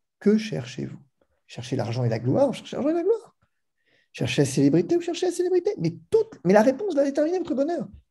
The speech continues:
Que cherchez-vous ? » Et c'est pour ça que ça m'amuse, parce que c'est une question qui sent, on sent que ça, ça, ça, dans ma situation personnelle, on sent que ça interpelle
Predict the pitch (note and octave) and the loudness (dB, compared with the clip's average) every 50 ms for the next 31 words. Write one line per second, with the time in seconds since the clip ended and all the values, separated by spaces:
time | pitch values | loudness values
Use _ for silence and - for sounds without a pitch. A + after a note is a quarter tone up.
0 | _ _ _ _ _ _ _ - - G3+ E3+ - - - C3 - - - - - | _ _ _ _ _ _ _ 0 2 2 2 2 0 -8 -12 -14 -14 -16 -18 -18
1 | - - _ _ _ _ _ _ - - - - - - - _ - E3 C3 B2 | -20 -20 _ _ _ _ _ _ -20 -20 -20 -20 -20 -20 -20 _ -4 0 2 2
2 | C#4 C#4 G#4 - - C5 B4 - - D4 - C#4 A3 A3+ A3+ G#3 F#3+ - - - | 4 2 2 2 2 2 2 2 2 2 2 2 2 0 0 -2 -2 -4 -4 -6
3 | C#3 - - D#3 C3+ B2+ - - - _ _ _ _ _ _ _ _ _ _ _ | -6 -4 -2 -2 -2 -2 -4 -10 -16 _ _ _ _ _ _ _ _ _ _ _
4 | _ - - _ _ - - - - - E3+ F3+ F3 C4 C4 - G#4 - - G#3 | _ -20 -20 _ _ -20 -20 -14 -6 -4 0 2 2 4 4 2 0 0 -2 -6
5 | - - - G4+ F#4+ F4 - - _ _ _ _ _ _ _ - G3+ G#3+ - - | -4 -2 -2 -2 -2 -4 -6 -12 _ _ _ _ _ _ _ 0 0 2 4 4
6 | A4+ A4+ - - - - - - - _ _ _ _ - _ _ _ _ _ _ | 4 4 4 4 2 0 0 -2 -10 _ _ _ _ -20 _ _ _ _ _ _
7 | - G2 - - - - - - - - - _ _ _ _ _ _ _ - - | -4 -4 -4 -4 -4 -4 -4 -4 -4 -10 -20 _ _ _ _ _ _ _ -8 -2
8 | C#3+ C#3+ D#3+ D#3+ E3+ E3 - D#3+ - F3+ F3 E3+ F#3 F3+ D#3+ D#3+ - - G#3+ A#3+ | 2 2 4 4 4 2 0 0 2 2 2 2 0 0 0 0 0 0 0 2
9 | G4+ A4 G4+ C#4 - - A4 G4+ - - G3+ - - - _ - D#4 F#4 - F4 | 2 2 0 -2 -2 -2 -4 -2 -2 -2 -4 -4 -4 -4 _ 2 2 2 4 2
10 | D4+ - - - - G#3 E3+ E3+ D#3 D3+ D3+ | 2 2 0 -2 0 2 2 2 0 -4 -6